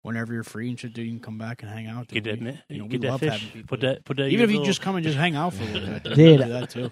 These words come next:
Speaker 3: I, like I said,
Speaker 1: It's
Speaker 3: you,
Speaker 1: always fun to just have people here.
Speaker 3: you guys asked some really, really awesome questions, and like
Speaker 1: Yeah.
Speaker 3: I said, like, like, you specifically, it means the world that you,
Speaker 1: Oh, yeah,
Speaker 3: you
Speaker 1: dude.
Speaker 3: reached out
Speaker 1: Yeah,
Speaker 3: because,
Speaker 1: I'm
Speaker 3: like I
Speaker 1: hyped
Speaker 3: said,
Speaker 1: that you got back to me, man. It's,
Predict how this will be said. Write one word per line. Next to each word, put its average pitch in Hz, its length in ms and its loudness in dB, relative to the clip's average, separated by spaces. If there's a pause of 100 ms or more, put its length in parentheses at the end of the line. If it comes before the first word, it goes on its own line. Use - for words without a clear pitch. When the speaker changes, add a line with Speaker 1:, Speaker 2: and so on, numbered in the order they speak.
(120)
Speaker 3:
I, 143 140 6
like 143 200 4
I 147 40 2
said, 139 300 2
Speaker 1:
It's 123 120 -14
Speaker 3:
you, 131 60 2
Speaker 1:
always 135 200 0
fun 123 200 -10
to 117 60 -12
just 110 200 -14
have 117 220 -12
people 113 240 -18
here. 113 320 -16
Speaker 3:
you 143 80 -2
guys 139 260 4
asked 135 320 -2
some 135 160 -2
really, 131 220 -2
really 131 200 0
awesome 123 320 -4
questions, 123 580 -6
and 117 220 -6
like 113 140 -6
Speaker 1:
Yeah. 120 60 -6
Speaker 3:
I 123 40 -2
said, 117 320 -6
like, 110 240 -8 (720)
like, 120 160 -6
you 127 100 -2
specifically, 123 600 -2
it 113 80 -4
means 123 200 -2
the 123 60 0
world 120 360 0
that 113 140 -6
you, 113 260 -6
Speaker 1:
Oh, 117 100 -6
yeah, 101 160 -8
Speaker 3:
you 123 160 2
Speaker 1:
dude. 117 380 -8
Speaker 3:
reached 127 280 -4
out 113 300 -6
Speaker 1:
Yeah, 104 120 -8
Speaker 3:
because, 123 80 -6
Speaker 1:
I'm 110 60 -6
Speaker 3:
like 117 120 -6
I 113 80 -6
Speaker 1:
hyped - 40 -12
Speaker 3:
said, 113 180 -8
Speaker 1:
that - 80 -18
you 107 60 -18
got 101 200 -16
back 104 240 -14
to - 120 -20
me, 98 60 -18
man. 101 300 -16
It's, - 320 -20